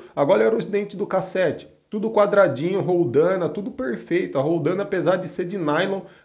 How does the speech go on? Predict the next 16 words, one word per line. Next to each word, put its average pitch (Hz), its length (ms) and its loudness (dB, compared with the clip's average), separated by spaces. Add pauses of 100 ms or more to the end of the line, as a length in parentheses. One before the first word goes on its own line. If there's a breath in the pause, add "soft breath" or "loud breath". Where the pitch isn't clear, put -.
tem - 80 -2
uma 190 160 2
duração 185 520 2
muito 220 260 -2
grande, 175 380 2
olha 196 100 4
lá, 147 160 4 (240)
tão 202 160 0
fino, 180 420 -2
beleza, 156 480 0
já 139 140 2
tá 147 140 0
na 190 180 0
hora 190 240 4
de 175 80 -8
trocar, 165 580 -4